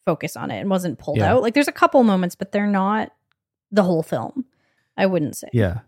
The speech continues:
Speaker 2: no, I agree. But I think that the biggest thing overall that was my, <laughs> my biggest sort of nitpick with this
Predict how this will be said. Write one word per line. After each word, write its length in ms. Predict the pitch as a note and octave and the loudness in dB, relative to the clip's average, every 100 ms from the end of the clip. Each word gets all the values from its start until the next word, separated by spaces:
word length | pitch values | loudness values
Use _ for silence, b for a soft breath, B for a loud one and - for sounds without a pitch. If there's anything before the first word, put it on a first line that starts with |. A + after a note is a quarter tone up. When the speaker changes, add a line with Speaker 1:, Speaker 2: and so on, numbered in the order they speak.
| _ A#2+ | _ 0
Speaker 2:
no, 140 | G2+ | 0
I 140 | F2+ G2 | 2 0
agree. 440 | G2 E2+ D2+ B2+ - | -2 -4 -6 -8 0
But 100 | A#2+ | 2
I 80 | A#2 | 4
think 260 | - D3 | 2 2
that 140 | E3 - | 2 2
the 80 | A2+ | 0
biggest 460 | - G2+ G2 G2 | 2 2 2 0
thing 200 | G2+ F#2+ | 0 0
overall 680 | F2+ F#2+ E2 F2+ F2 F#2+ A2+ | 0 -2 -2 0 0 -2 -4
that 520 | - F#2 E2+ - - - _ _ _ _ _ _ - | -4 -4 -4 -8 -12 -20 _ _ _ _ _ _ -2
was 720 | G#2+ G2 F#2+ F2+ - - - _ _ _ _ _ _ - | 2 2 0 -2 -6 -12 -20 _ _ _ _ _ _ -2
my, 180 | G#2+ | -2
<laughs> 300 | - C3+ D3+ C#3 | 0 2 2 4
my 240 | A2+ A2 | 2 2
biggest 580 | G#2+ A2+ G#2+ G#2 - - | 2 2 2 0 -2 -6
sort 200 | - G#2 | -2 0
of 80 | F#2+ | 0
nitpick 540 | G2 F2+ - F#2+ - | -2 -4 -6 -8 -6
with 160 | F#2 - | -8 -6
this 320 | - A#2 | -8 -10